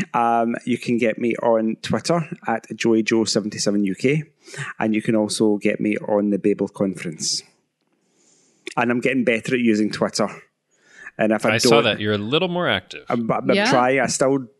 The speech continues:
Speaker 1: don't quite get what it is or what the purpose is. I know it's for
Speaker 3: I'm
Speaker 1: social
Speaker 3: with
Speaker 1: media
Speaker 3: you on that
Speaker 1: communication.
Speaker 3: one.
Speaker 1: I, I don't understand Facebook and all its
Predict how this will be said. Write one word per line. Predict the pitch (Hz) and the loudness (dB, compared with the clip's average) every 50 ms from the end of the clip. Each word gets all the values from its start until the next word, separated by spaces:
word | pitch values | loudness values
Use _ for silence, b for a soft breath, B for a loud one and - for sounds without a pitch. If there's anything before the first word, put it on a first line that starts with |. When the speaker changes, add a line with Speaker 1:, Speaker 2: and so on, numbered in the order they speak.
| _ - | _ 0
Speaker 1:
don't | 123 120 123 - | 2 2 2 0
quite | - - 127 117 117 113 - | -2 0 0 0 0 0 0
get | - 113 113 117 117 | 0 2 2 2 2
what | 117 113 117 113 - - | 2 2 2 2 2 0
it | 123 123 120 120 | 0 2 2 2
is | 123 120 127 | 2 2 2
or | 113 110 110 110 | 4 4 4 2
what | 107 110 113 113 107 110 | 2 2 0 0 0 0
the | 117 110 | -4 -2
purpose | - 127 117 - - 139 127 - | 0 0 -2 0 0 -2 2 2
is. | 143 143 147 143 - - - | 2 2 2 0 0 -2 -2
I | 123 | 0
know | 113 117 117 | 0 0 0
it's | - - | 0 0
for | - - 120 110 | 0 0 2 2
Speaker 3:
I'm | 107 | 2
Speaker 1:
social | 104 - - 123 117 107 95 - | 0 0 2 2 2 4 4 4
Speaker 3:
with | - 120 120 117 | 4 4 4 4
Speaker 1:
media | 127 123 | 4 4
Speaker 3:
you | - - 165 | 4 2 2
on | 160 160 - | 2 2 4
that | 131 147 147 | 4 4 4
Speaker 1:
communication. | 135 131 - 147 147 143 - B B B B B B | 4 2 2 2 0 0 -2 B B B B B B
Speaker 3:
one. | - 127 123 127 127 | 0 0 2 2 2
Speaker 1:
I, | - 127 | 0 0
I | |
don't | 123 131 135 - | 0 0 0 0
understand | 123 120 120 131 - - 131 120 117 - | 2 2 2 0 0 0 0 0 0 0
Facebook | - 127 127 120 - - - 165 165 165 - - 147 B B B B B | 0 0 0 0 0 0 2 2 0 0 -4 -12 -14 B B B B B
and | - 113 113 | 0 2 4
all | 110 110 113 | 4 4 2
its | 117 - - - - | 0 -2 -4 -6 -6